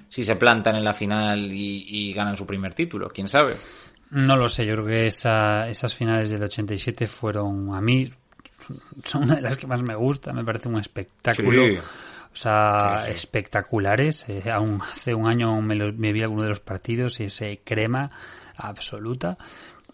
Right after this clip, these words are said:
Speaker 1: Y, y probablemente sea el, quizá la vez que más le han dejado claro a Lambier que no, no estaban de acuerdo con su particular forma de jugar, porque Robert Parish directamente en un rebote,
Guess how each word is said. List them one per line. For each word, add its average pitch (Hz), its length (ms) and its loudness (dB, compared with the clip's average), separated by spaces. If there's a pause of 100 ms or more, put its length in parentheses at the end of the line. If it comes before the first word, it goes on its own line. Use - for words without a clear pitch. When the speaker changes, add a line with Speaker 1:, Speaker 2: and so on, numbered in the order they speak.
(140)
Speaker 1:
Y, 123 260 -2 (100)
y 117 80 0
probablemente 98 680 0
sea 123 420 6
el, 95 340 -2 (240)
quizá 139 880 2 (120)
la 104 200 -2
vez 110 220 0
que 120 180 2
más 117 240 2
le 117 120 2
han 110 120 0
dejado 107 380 2
claro 107 240 4
a 107 40 4
Lambier 104 680 0 (160)
que 104 180 -2
no, 107 920 0
no 120 180 -2
estaban 123 340 2
de 113 100 2
acuerdo 117 340 4
con 110 100 0
su 107 140 -6
particular 107 500 2
forma 110 260 0
de 104 80 0
jugar, 117 400 2
porque 107 220 0
Robert 117 320 2
Parish 127 360 2 (600)
directamente 127 680 4
en 110 40 -2
un 127 120 -4
rebote, 127 580 4